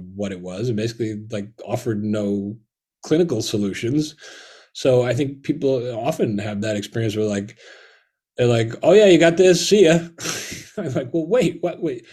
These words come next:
what, what do you mean? I have, what does that mean?" So yeah, I, I think that, that's really important, is to not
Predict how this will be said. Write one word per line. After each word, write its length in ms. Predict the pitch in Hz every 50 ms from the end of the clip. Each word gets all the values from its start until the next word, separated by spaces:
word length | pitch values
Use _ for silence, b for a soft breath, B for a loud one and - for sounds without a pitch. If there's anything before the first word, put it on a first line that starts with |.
| B B B B B B _
what, 160 | 147 147 160
what 120 | 170 165 185
do 40 | 214
you 60 | 220
mean? 220 | 254 262 214 147
I 40 | 127
have, 300 | 143 151 135 123 127 123 117 - - - 135
what 100 | 185 202
does 80 | 208
that 120 | 220 214 214
mean?" 280 | 247 262 220 123 B B B B B B B B B B _
So 460 | - - 175 156 147 143 139 127 - - _ _ -
yeah, 200 | 196 170 104 101
I, 60 | 131
I 180 | 143 147 139 151
think 320 | 156 160 156 151 147 139
that, 300 | 135 156 175 185 180 -
that's 240 | - 165 196 202 -
really 160 | 170 160 147
important, 580 | 143 135 127 143 139 120 120 131 139 139 139 -
is 140 | 131 123 -
to 140 | 139 123 120
not 520 | 117 117 117 117 127 131 131 123 123 b